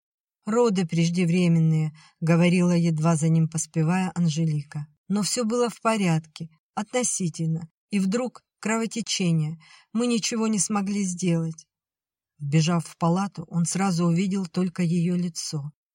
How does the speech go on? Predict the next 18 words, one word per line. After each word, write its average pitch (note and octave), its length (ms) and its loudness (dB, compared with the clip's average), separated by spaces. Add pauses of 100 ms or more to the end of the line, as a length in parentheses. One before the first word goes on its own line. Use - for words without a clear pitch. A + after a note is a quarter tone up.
белое, F3 640 0 (320)
неживое. D3+ 880 0 (640)
Рядом F#3+ 380 0
кто-то F#3 320 -4
сидел, D3 600 -4 (600)
кто-то F3+ 400 -4
что-то E3 400 -4
говорил. D#3 580 -2 (920)
Семён D#3+ 440 4
сел D#3 280 -2
на D3+ 160 0
кровать, D3+ 560 -4 (240)
взял D#3 400 2
Надю D#3+ 380 2
за D3 280 -4
руку, D3 400 -12 (400)
стал F3 340 -2
считать E3 440 -2